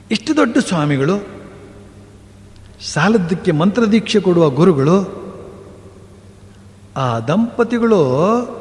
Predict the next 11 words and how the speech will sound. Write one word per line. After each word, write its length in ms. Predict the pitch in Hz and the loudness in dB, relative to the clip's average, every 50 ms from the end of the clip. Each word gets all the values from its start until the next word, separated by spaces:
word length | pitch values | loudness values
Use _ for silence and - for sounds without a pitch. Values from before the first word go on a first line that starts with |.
| - - - - - - - | -16 -18 -18 -18 -16 -8 -2
ಊಟ 240 | 165 226 269 269 285 247 | 0 0 2 2 0 -2
ಮಾಡ್ತಾ 400 | 208 180 175 180 170 - 175 165 | -2 -2 -2 -4 -4 -2 -2 -2
ಇರುವಾಗ 400 | 156 143 143 139 120 117 120 127 110 104 110 123 147 175 202 208 - - - - - - - - - - - - - - - - - - - - - - - - - - - - - - - - - - - - - | 0 0 -2 -2 -4 -4 -4 -6 -6 -4 -2 -2 0 -2 -2 -4 -8 -14 -20 -20 -20 -20 -20 -20 -20 -20 -20 -20 -20 -20 -20 -20 -20 -20 -20 -20 -20 -20 -20 -20 -20 -20 -20 -20 -20 -20 -20 -20 -20 -20 -20 -8 -2
ಅವರ 240 | 147 147 147 151 143 | 2 2 4 4 4
ಮುಂದೆ 300 | 160 214 247 254 226 185 | 4 2 2 2 2 2
ಕುಳಿತುಕೊಂಡು 800 | - 180 190 175 - - - 170 156 139 135 127 131 151 190 196 - - 131 120 | 2 2 0 0 -2 -4 -4 -2 -2 0 0 0 0 -2 -2 -4 -6 -10 -8 -6
ಗಾಳಿ 440 | 127 120 143 160 185 226 262 269 | -4 -2 -2 0 0 2 2 2
ಬೀಸುವುದು 420 | 220 208 208 175 143 165 156 151 165 | 2 2 0 0 0 -2 -2 -2 -2
ಅಂದ್ರೆ 220 | 214 233 190 170 | -2 0 0 0
ಏನು, 140 | 156 139 113 - - - - - - - - - - - - - - - - - - - - - - - - - - | 0 -2 -4 -8 -14 -20 -20 -20 -20 -20 -20 -20 -20 -20 -20 -20 -20 -20 -20 -20 -20 -20 -20 -20 -20 -20 -20 -12 -6
ನೊಣ 320 | 123 135 156 180 220 254 | -2 0 2 2 4 4